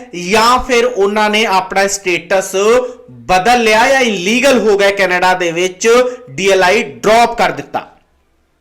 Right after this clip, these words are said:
ਬਾਰਾਂ ਹਜ਼ਾਰ ਪੰਜ ਸੌ ਤਰਵੰਜਾ ਬੱਚੇ ਅਜਿਹੇ ਨੇ ਜਿਨ੍ਹਾਂ ਨੇ ਰਿਪੋਰਟ ਨਹੀਂ ਕੀਤਾ ਜਾਂ ਜਿਹੜੇ ਰਿਪੋਰਟਡ ਨਹੀਂ ਹੈਗੇ। ਇਕਾਨਵੇਂ ਪੁਆਇੰਟ ਇੱਕ ਫੀਸਦੀ ਬੱਚੇ ਜਿਹੜੇ ਹੈ ਉਹਨਾਂ ਨੇ ਪੜ੍ਹਾਈ ਸ਼ੁਰੂ ਕੀਤੀ ਕੈਨੇਡਾ ਦੇ ਵਿੱਚ, ਜਿਹੜੇ ਇੰਡੀਅਨ ਸੀਗੇ।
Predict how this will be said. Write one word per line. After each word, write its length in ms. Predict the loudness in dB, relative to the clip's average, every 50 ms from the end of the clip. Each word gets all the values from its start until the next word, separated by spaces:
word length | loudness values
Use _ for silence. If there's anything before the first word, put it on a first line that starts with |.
| _ _ _ _ -20 -20 _ _ -6
ਬਾਰਾਂ 320 | 0 2 2 4 4 4 4
ਹਜ਼ਾਰ 260 | 4 4 4 2 2
ਪੰਜ 280 | 0 0 0 0 0
ਸੌ 120 | -2 -2 -2
ਤਰਵੰਜਾ 460 | -2 -2 -4 -4 -4 -2 0 0 0
ਬੱਚੇ 320 | 0 0 -4 0 0 0
ਅਜਿਹੇ 360 | 2 2 2 2 4 2 2 2
ਨੇ 180 | 0 -2 -2 -4 -8 -16 -20 _
ਜਿਨ੍ਹਾਂ 400 | -12 -4 -2 0 0 2 2 2
ਨੇ 140 | 2 2 2
ਰਿਪੋਰਟ 400 | 0 0 0 0 0 0 0 -2
ਨਹੀਂ 120 | -4 -4 -4
ਕੀਤਾ 420 | -4 -6 -4 0 2 2 4 2 0 -4 -10 -14 -4
ਜਾਂ 160 | 0 0 0
ਜਿਹੜੇ 260 | 2 0 2 2 2 0
ਰਿਪੋਰਟਡ 480 | 0 0 -2 -2 -2 0 -2 -2 -2
ਨਹੀਂ 300 | -2 -2 0 0 2 2
ਹੈਗੇ। 280 | 2 2 2 2 2 0
ਇਕਾਨਵੇਂ 880 | 0 -2 -6 -14 -20 -20 _ -2 0 2 2 2 0 0 0 0 -2
ਪੁਆਇੰਟ 360 | -2 -2 -2 -2 -2 -2 -4 -6
ਇੱਕ 400 | -8 -2 -2 0 0 0 -4 -8
ਫੀਸਦੀ 460 | -6 -6 -4 -4 -4 -6 -6 -8 -4
ਬੱਚੇ 340 | -4 -6 -6 -2 -2 -2 0
ਜਿਹੜੇ 300 | 0 0 0 2 2 2
ਹੈ 340 | 2 0 0 -2 -6 -14 -20 _ _ -2
ਉਹਨਾਂ 380 | 0 2 2 2 2 0 0 0
ਨੇ 120 | -2 -4
ਪੜ੍ਹਾਈ 360 | -4 -4 -2 -2 0 0 -2
ਸ਼ੁਰੂ 280 | -4 -6 -6 -6 -6 -6
ਕੀਤੀ 360 | -8 -12 -16 -12 -10 -12 -6
ਕੈਨੇਡਾ 420 | -4 -2 -2 -2 -2 0 0 0
ਦੇ 180 | 0 -2 -4 -4
ਵਿੱਚ, 320 | -2 -2 -4 -4 -4 -10 -14 -16 _ _ _ _ _ _ _ _
ਜਿਹੜੇ 220 | -2 0 2 2
ਇੰਡੀਅਨ 460 | 2 2 0 -2 -2 0 0 0 -2 -2
ਸੀਗੇ। 320 | -4 -8 -12 -14 -14